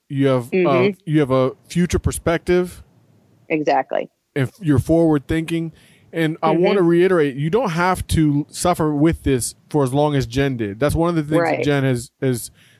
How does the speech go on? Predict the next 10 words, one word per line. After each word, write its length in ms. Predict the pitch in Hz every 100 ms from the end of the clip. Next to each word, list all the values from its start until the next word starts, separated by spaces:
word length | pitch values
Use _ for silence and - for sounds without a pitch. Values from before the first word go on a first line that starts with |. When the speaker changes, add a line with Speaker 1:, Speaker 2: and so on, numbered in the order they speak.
| _
Speaker 1:
taught 240 | 165 156
me, 260 | 139 151 147
is 140 | 123
that 140 | 117 131
she's 240 | - 185
taken 300 | - 180 143
control 680 | 135 - 160 156 135 117 120 - _ _ _ _ -
of 140 | 123
her 140 | 135
life, 540 | 131 135 135 120 -